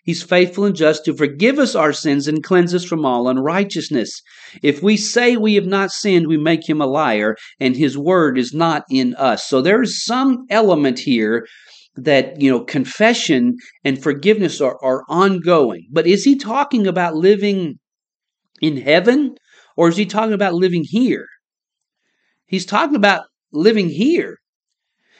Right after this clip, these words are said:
Now listen, when you were saved, you were positioned in Christ who's in heaven. Remember Ephesians two, four, and six, "But God being rich in mercy, because of the great love with which he loved us,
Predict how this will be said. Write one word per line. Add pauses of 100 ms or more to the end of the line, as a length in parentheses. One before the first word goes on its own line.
Now
listen,
when
you
were
saved, (240)
you
were
positioned
in
Christ
who's
in
heaven. (480)
Remember
Ephesians
two,
four,
and
six,
"But
God
being
rich
in
mercy, (300)
because
of
the
great
love
with
which
he
loved
us,